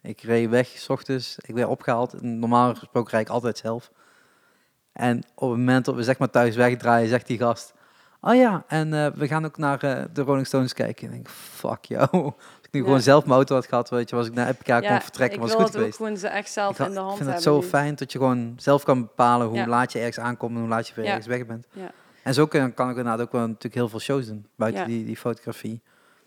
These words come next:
Speaker 1: Ehm, ja, ik ben altijd met mijn camera ergens. Als ik gewoon
Speaker 2: Ja.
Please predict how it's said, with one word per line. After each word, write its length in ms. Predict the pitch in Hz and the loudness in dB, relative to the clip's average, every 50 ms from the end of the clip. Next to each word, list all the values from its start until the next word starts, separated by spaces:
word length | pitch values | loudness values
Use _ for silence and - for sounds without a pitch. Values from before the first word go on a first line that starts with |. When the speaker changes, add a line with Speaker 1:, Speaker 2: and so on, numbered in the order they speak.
| _ _ - | _ _ -12
Speaker 1:
Ehm, 260 | 117 113 117 117 113 113 113 107 _ _ _ _ _ _ _ _ _ _ _ _ _ | -10 -8 -8 -8 -8 -10 -14 -18 _ _ _ _ _ _ _ _ _ _ _ _ _
ja, 140 | - 127 110 | -8 -8 -8
ik 120 | 120 117 | -6 -6
ben 180 | 107 127 - - - | -6 -6 -6 -6 -8
altijd 320 | - - 143 139 - 120 | -6 -4 -4 -4 -4 -4
met 80 | 123 120 | -4 -2
mijn 100 | 113 113 | -4 -2
camera 400 | - 123 143 147 135 120 113 107 | -2 -2 -2 -2 -2 -4 -6 -6
ergens. 380 | 107 104 104 107 113 110 - - | -8 -8 -10 -10 -12 -14 -14 -12
Als 160 | - 113 110 | -10 -8 -8
ik 100 | 107 - | -8 -6
gewoon 200 | - 123 117 113 | -4 -4 -4 -4
Speaker 2:
Ja. 60 | 113 | -6